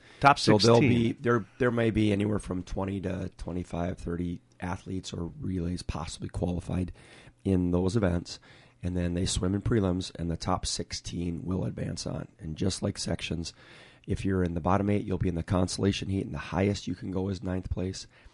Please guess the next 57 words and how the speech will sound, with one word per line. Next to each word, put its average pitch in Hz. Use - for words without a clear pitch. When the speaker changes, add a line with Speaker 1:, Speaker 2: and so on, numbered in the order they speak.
Speaker 2:
If -
Speaker 1:
Got -
Speaker 2:
you 73
Speaker 1:
it. -
Speaker 2:
qualify 98
top 90
eight 95
in -
the 98
championship -
heat, 101
then, 92
you 90
know, 87
the -
sky's 95
the 85
limit. 92
You 92
can 85
go 90
Speaker 1:
Now 127
you 131
Speaker 2:
from -
Speaker 1:
swim 127
Speaker 2:
eighth 95
Speaker 1:
for 120
the 113
podium. 101
Speaker 2:
Now 98
you 101
swim 92
for -
podium. 87
And 101
that's, 110
that's 107
the 120
hope. 120
You 98
know, 90
we 92
hope 92
we 92
get 92
as 87
many 98
of 98
our 95
boys 95
in 92
those 92
positions 90
as 87
we 95
possibly 95
can. 107